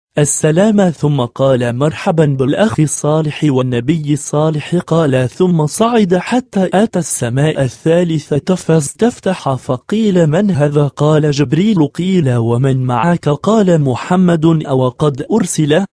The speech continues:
إليه؟ قال: نعم. قيل: مرحبا به ونعم المجيء جاء. قال: ففتح، فلما خلصت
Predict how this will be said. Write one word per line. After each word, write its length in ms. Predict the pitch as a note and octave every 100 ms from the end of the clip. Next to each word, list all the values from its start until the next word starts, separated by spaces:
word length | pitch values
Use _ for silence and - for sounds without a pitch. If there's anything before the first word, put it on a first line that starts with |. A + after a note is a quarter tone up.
| _ -
إليه؟ 500 | D3+ B2 C#3 C3 D3 -
قال: 380 | B2+ B2 A#2
نعم. 400 | C#3 E3+ F#3+ E3
قيل: 560 | D3+ E3+ F#3 F3 D#3 D3
مرحبا 560 | D3 G#3 - - E3+ D3+
به 520 | C3 C3 B2 D#3 D3
ونعم 480 | B2 A#2+ B2 D3+ D3
المجيء 720 | B2+ C3 B2 D3+ D3 - D#3+
جاء. 440 | B2 C#3 D3+ -
قال: 540 | C#3 - G#3 F#3 F3 E3
ففتح، 800 | - D#3 F3 D#3 D3 - C#3+ C#3
فلما 720 | - A#2+ A2+ A#2 A#2+ A#2+ A#2
خلصت 600 | - C3+ F3 G#3 -